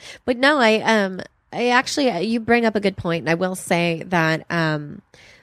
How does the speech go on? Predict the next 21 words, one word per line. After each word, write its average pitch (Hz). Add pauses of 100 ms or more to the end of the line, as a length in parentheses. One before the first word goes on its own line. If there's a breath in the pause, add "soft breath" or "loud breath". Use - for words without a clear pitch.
(120)
the 196
fem-, 233
the 202
feminist, 240 (260)
uh, 180
I 190
met 180 (120)
in 175
New 165
York, 156 (400 soft breath)
the, 170
the 175
community 185
is 180 (500)
huge. 165
It's 175
compared 196
to 180
L 170
A 160
comedy. 147